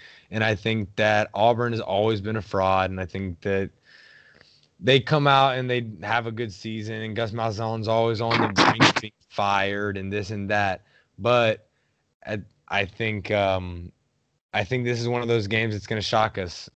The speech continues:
in the season, like, one of the, one of the big first games. It's,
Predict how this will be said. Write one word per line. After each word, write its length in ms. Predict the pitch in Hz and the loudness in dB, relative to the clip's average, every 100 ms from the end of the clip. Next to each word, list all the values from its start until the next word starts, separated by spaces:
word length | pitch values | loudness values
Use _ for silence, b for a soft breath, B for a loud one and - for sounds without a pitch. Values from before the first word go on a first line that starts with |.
| _ - | _ -10
in 220 | 101 98 | -8 -6
the 100 | 95 | -8
season, 480 | - 98 90 87 85 | -8 -8 -6 -8 -8
like, 120 | 87 | -8
one 320 | 90 98 98 | -4 -2 0
of 220 | 95 85 | -2 -4
the, 60 | 92 | -4
one 140 | 101 | -2
of 40 | 98 | 0
the 80 | |
big 340 | 90 87 104 95 | 0 2 2 0
first 340 | - 104 92 | 0 -2 0
games. 340 | 101 98 98 92 | -2 -2 -2 -4
It's, 220 | 85 | -8